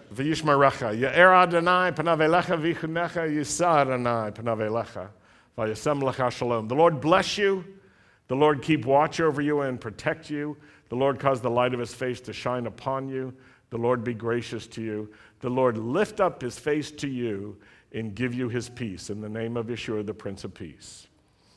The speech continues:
Amen. Before you, shh, before you, uh, go away, let's give a warm welcome back to Rabbi Yuri and Rabbi Tzanina,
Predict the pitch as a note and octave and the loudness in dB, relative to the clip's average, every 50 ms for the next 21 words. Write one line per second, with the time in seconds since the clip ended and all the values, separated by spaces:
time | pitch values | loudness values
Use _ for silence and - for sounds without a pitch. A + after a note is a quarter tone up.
0 | _ _ _ _ _ _ _ _ _ - - G2 A2 A2+ A2+ G#2 G2 - - - | _ _ _ _ _ _ _ _ _ -18 -14 -10 -6 -6 -6 -6 -8 -12 -16 -20
1 | - - - - - - - - - - B2 D#3+ D#3+ D#3+ F3+ F#3 F#3 F#3 F3+ F3+ | -20 -20 -20 -20 -20 -20 -20 -20 -8 0 2 2 4 6 6 6 6 6 4 0
2 | D#3 - - - - - E2 B3 - - - G#2+ - - - B2+ C3 C3 C3 - | -4 -8 -12 -18 -20 -20 -20 -20 -20 -20 -20 -20 -20 -18 -16 -14 -14 -12 -10 -10
3 | - - - - - - - - - - - - - - - - - - - - | -8 -6 -6 -4 -4 -2 -2 -2 -4 -4 -6 -8 -10 -12 -16 -18 -18 -18 -6 0
4 | - D3+ D#3+ D#3+ - - E3 F3 F#3 G3 G3+ G3 G3 G3 F3+ E3 E3 E3 E3 D#3+ | 2 2 2 0 -4 0 2 4 6 6 6 6 4 4 2 2 2 2 4 4
5 | D#3+ D#3 D3+ D3 C#3 B2+ - C#3+ C#3 C3+ C3+ B2+ A#2+ A2+ C3+ C#3+ C#3+ C#3 C3+ C3+ | 2 2 0 -2 -6 -4 0 2 4 4 4 2 2 4 6 6 6 6 8 8
6 | C3 B2+ B2 B2+ B2 A#2+ A#2 - - - - - C#3 D#3 - - F3 D3+ D3 C#3 | 8 8 8 8 4 2 -4 -8 -16 -12 -4 0 0 2 4 6 6 6 6 4
7 | C3 C#3 C#3+ C#3+ C#3+ C#3 C#3 C#3 C3+ C3+ C#3+ C3+ C3 C3 C3 C3+ C3 C3 - B2+ | 4 4 4 4 6 6 6 6 6 4 2 2 6 6 8 8 6 4 0 2
8 | B2 B2 B2 B2 B2+ B2 B2+ B2 B2 B2+ C3 C3 C3 C3 B2+ B2 A#2+ B2 B2 B2 | 4 4 6 6 6 4 6 4 4 4 4 6 4 4 4 2 4 4 4 4
9 | A#2+ B2 A#2+ - C#3 B2+ B2 B2+ C3 C3 C#3 C#3 C#3+ C#3+ C#3 C#3 C3+ C3 | 2 0 -2 0 -2 -2 0 2 2 2 2 4 6 6 8 6 6 4